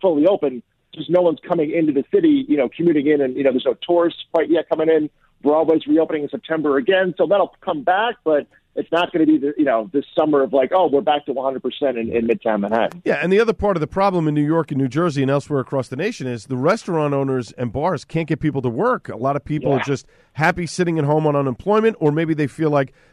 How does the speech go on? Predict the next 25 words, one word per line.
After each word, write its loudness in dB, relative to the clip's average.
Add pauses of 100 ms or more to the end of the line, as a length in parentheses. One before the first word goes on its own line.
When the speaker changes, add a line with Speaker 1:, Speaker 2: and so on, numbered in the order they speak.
Speaker 2:
that, 0
uh, 0
the 0
money 2
that 0
they 2
were 4
making -2
at 0
a -2
restaurant -2
or 0
a 0
bar, 0
uh, -4
i-, -4
isn't -4
exactly -2
the -2
money 0
that -4
they -2
wanna -2
make -2
anymore, -2